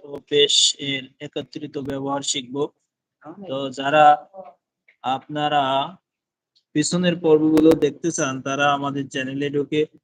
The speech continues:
প্লেলিস্ট করা আছে, কোরআন শিক্ষা কোর্স নামে প্লেলিস্ট করা আছে।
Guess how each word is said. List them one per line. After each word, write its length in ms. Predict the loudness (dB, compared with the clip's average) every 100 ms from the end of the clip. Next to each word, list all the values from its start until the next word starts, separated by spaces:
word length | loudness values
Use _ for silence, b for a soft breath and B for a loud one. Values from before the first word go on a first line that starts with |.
| _ _ _ _ -2
প্লেলিস্ট 460 | 0 4 4 2 -4
করা 240 | -2 0 2
আছে, 340 | 0 -2 -6 -6 -12 _ _ _ _ -20 -8
কোরআন 300 | -2 -2 -2
শিক্ষা 400 | -6 -8 -6 -8
কোর্স 440 | -8 -10 -12 -18 -12
নামে 240 | -10 -10
প্লেলিস্ট 500 | -10 -10 -8 -8 -10 -8
করা 240 | 0 2
আছে। 260 | 2 -2